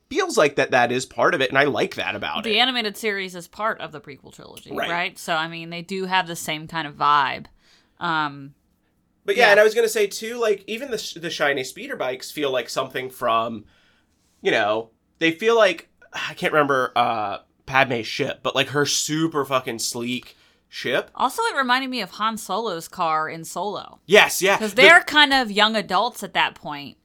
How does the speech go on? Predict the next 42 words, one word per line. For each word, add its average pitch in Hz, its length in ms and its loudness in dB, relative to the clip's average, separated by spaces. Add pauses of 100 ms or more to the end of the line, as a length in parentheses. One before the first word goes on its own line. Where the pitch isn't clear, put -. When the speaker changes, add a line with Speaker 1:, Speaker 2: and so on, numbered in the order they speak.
Speaker 1:
Yep. 156 240 4 (100)
Speaker 2:
And 190 180 -2
they 202 140 -2
have 269 240 2
very 220 320 -2
similar 202 580 -4
styles 185 680 0
and 247 160 -10
stuff. 302 380 0
And 220 120 -6
so 240 120 -2
I 226 100 6
Speaker 1:
Mm-hmm. 175 80 -4
Speaker 2:
felt 294 180 2
like 285 160 -4
it 247 60 -4
was 226 140 -8
kind 240 240 -2
of 190 80 -4
that. 208 260 6
It's 175 160 -6
like, 208 260 -2
yeah, 403 300 -2
like, 202 320 -2 (460)
that's 254 200 -2
just - 220 -10
kind 254 240 -2
of 240 80 -12
the, 214 180 -6 (360)
the 175 100 -12
style 196 560 -4
and, 175 260 -12
and 175 200 -10
what 175 300 -2 (460)
young 185 240 -2
adults 185 460 -2
and 175 180 -12
teens 190 540 -10
look 180 180 -10
like 185 240 -8
and 175 160 -8
do. 170 320 -8